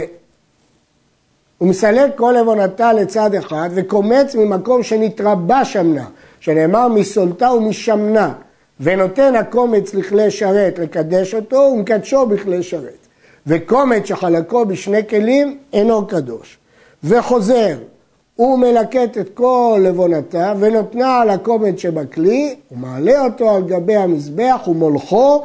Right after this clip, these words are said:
ונותן על גבי האישים מכלי שרת. ואם מנחת כהנים היא, אינו קומץ, אלא נותן מלח על כולה ומשליך הכל על גבי אישית,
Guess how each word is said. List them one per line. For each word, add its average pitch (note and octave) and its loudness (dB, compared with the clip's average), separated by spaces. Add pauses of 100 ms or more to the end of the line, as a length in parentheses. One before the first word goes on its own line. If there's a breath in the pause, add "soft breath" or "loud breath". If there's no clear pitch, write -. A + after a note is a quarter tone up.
(280 loud breath)
ונותן E3 0
על G#3+ 2
גבי F#3+ 0
האישים A3 0
מכלי E3+ -4
שרת. B2 -10 (400 soft breath)
ואם D3 0
מנחת F3+ 0
כהנים C4 2
היא, B3 2
אינו E3 2
קומץ, B3 0
אלא F3 2
נותן G#3 0
מלח G#3+ 0
על E3+ 0
כולה G3+ 2
ומשליך G#3 -2
הכל G3 -2
על E3+ 2
גבי E3+ 0
אישית, C#4 0